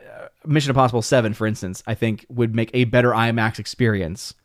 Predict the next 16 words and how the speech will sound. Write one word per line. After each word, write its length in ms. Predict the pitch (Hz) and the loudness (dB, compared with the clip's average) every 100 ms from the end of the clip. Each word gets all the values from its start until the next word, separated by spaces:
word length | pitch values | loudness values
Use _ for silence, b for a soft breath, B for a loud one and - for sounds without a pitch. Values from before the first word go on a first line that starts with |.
| _ _ _ _ 123 | _ _ _ _ -6
because 240 | 117 107 | -2 -2
of, 100 | 110 | -2
a-, 180 | - - | -6 -8
as 300 | 120 127 113 | -6 -2 0
it 60 | |
being 180 | 110 110 | 0 0
an 60 | - | 0
action 300 | 117 - 110 | -2 0 -2
film 320 | 110 92 - _ _ _ _ _ _ _ - - | -2 -4 -8 _ _ _ _ _ _ _ -20 0
versus 200 | 127 113 | 0 2
what 160 | 110 104 | 0 4
Barbie 360 | 117 110 92 | 6 4 0
is. 240 | 80 69 - _ _ _ _ _ - | -4 -10 -18 _ _ _ _ _ 0
Still, 380 | - 190 185 - | 6 6 6 2
that's 180 | 127 - | 0 2
gonna 240 | 143 139 | 2 2